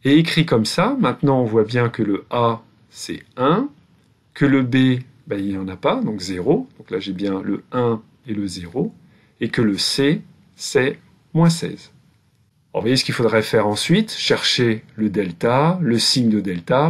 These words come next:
pour avoir les solutions. Donc ça, vraiment, la méthode trois, là, je vous la déconseille. Voilà, vous pouvez maintenant passer aux exercices que vous trouverez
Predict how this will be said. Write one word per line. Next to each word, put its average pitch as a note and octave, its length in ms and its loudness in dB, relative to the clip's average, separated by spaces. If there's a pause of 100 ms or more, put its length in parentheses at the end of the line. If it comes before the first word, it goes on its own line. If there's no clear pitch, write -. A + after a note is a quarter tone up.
pour A2 180 -2
avoir A2+ 220 0
les B2+ 80 0
solutions. - 560 -6
Donc - 160 -12
ça, B2 140 0
vraiment, A#2 400 0
la B2 80 2
méthode G2+ 340 -2
trois, C#3 320 0
là, B2 100 0
je A2+ 80 -6
vous B2 60 -4
la C3+ 100 0
déconseille. B2 540 -6 (720)
Voilà, C#3+ 200 6
vous C#3 100 0
pouvez D3+ 180 4
maintenant E3 320 2
passer D#3+ 360 0
aux C#3+ 80 4
exercices C#3 640 -2
que A#2+ 80 -2
vous A2+ 120 0
trouverez B2 640 -2